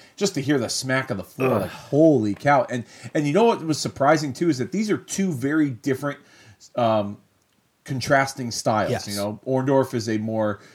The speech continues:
Speaker 1: technically sound wrestler, and Cactus, obviously at that time, was a brawler. Um, and they both worked well together. When going back and watching this match in the beginning, I was like,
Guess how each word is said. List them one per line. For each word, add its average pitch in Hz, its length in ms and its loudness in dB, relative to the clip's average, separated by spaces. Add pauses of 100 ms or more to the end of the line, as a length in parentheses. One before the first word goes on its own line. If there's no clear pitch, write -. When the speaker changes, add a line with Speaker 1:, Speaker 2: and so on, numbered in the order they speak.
(140)
Speaker 1:
technically 131 500 -4
sound 120 460 -2
wrestler, 123 500 0
and 101 400 -6
Cactus, 113 520 -4
obviously 107 460 -2
at 104 100 -6
that 98 180 -4
time, 104 300 -6
was 98 140 -10
a 95 80 -6
brawler. 104 640 0 (360)
Um, 95 400 -4
and 107 280 -6 (260)
they 135 160 2
both 180 360 4
worked 156 320 2
well 139 260 6
together. 107 500 0
When 107 440 -8
going 165 280 4
back 160 240 2
and 107 100 -6
watching 123 380 -2
this 104 160 -10
match 123 240 -6
in 104 80 -12
the 85 40 -14
beginning, 110 480 -8
I 110 60 0
was 101 200 -4
like, 90 200 -4